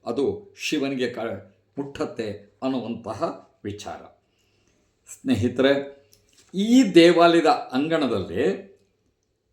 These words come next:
ನಾನು ಈಗಾಗಲೇ ಹೇಳಿದ ಹಾಗೆ ಇಲ್ಲಿ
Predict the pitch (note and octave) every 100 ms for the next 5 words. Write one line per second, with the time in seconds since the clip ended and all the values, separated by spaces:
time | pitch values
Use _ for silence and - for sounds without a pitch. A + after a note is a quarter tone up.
0 | _ _ _ C#3 C#3+ C#3 C3+ B2+ D3+ F3
1 | D#3 C3+ A#2 A2+ G#2 C#3+ - - _ _
2 | _ _ _ _ - C#3 C#3+ F3+ A3+ -